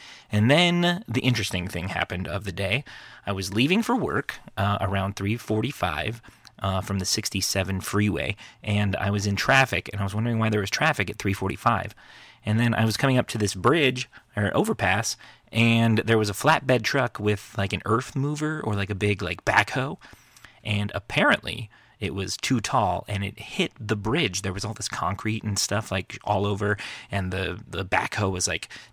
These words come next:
tilted over and, like, looked like it had fall-, fallen off of the flatbed. So apparently that <laughs> sign, that sixteen foot warning or whatever it is, fifteen feet eleven inches or whatever it happens to say,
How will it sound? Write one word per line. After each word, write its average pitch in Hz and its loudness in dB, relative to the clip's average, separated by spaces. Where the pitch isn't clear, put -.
tilted 104 2
over 95 0
and, 95 -2
like, 95 -6
looked 104 -2
like 95 -4
it 90 -4
had 101 -16
fall-, 92 0
fallen 98 2
off 92 4
of 101 0
the - -8
flatbed. 107 0
So 104 2
apparently 113 2
that 101 2
<laughs> - -
sign, 104 6
that 98 -4
sixteen 104 2
foot 98 2
warning 107 2
or 101 0
whatever 101 0
it 98 0
is, 98 -4
fifteen 98 -4
feet 98 -2
eleven 95 -4
inches 92 -2
or 95 -2
whatever 107 6
it 95 0
happens 95 0
to 95 -2
say, 92 0